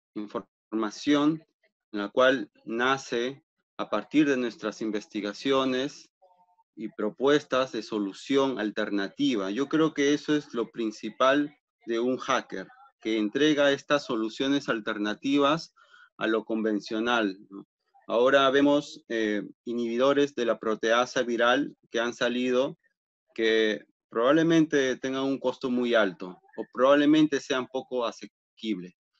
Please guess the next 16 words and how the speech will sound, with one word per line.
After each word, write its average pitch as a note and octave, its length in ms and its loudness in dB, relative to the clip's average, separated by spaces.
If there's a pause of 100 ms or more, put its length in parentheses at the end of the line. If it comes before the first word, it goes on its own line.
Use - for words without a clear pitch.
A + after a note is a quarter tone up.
(280)
Entonces, G#2+ 640 -6 (100)
nosotros D3 760 -2 (360)
como G#2 240 -4
tal, C#3 520 2
eh, G#2+ 320 -4
tenemos D3+ 360 -2
propuestas B2+ 960 -2 (200)
que A#2 100 -8
también D#3 340 4
pueden E3 260 2
ser D#3 240 -2
tan D#3 200 2
buenas D#3 360 2
como A2+ 600 -4
las G#2+ 260 -2
convencionales, A#2 1120 -2